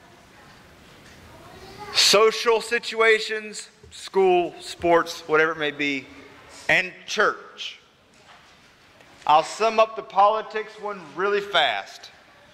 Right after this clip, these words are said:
It's never been fair since it was invented. Done. The second one we see every single day. We expect everything to be fair, and from little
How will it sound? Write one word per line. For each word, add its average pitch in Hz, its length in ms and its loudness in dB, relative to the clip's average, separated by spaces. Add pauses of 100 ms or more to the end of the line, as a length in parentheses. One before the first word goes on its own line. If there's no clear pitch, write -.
(520)
It's 117 240 -8
never 196 340 0
been 208 220 -6
fair 180 460 -2
since 165 400 -10
it 165 100 -8
was 151 220 -4
invented. 123 560 -6 (880)
Done. 117 280 0 (1900)
The 131 80 -6
second 240 500 0
one 214 220 -6
we 214 140 -6
see 214 360 0
every 196 260 2
single 180 380 -4
day. 107 240 -2 (2250)
We 196 240 4
expect - 680 -2 (120)
everything 220 640 -4
to 196 180 -10
be 185 180 -8
fair, 180 560 2
and 175 160 -2
from 156 300 -2
little 214 320 4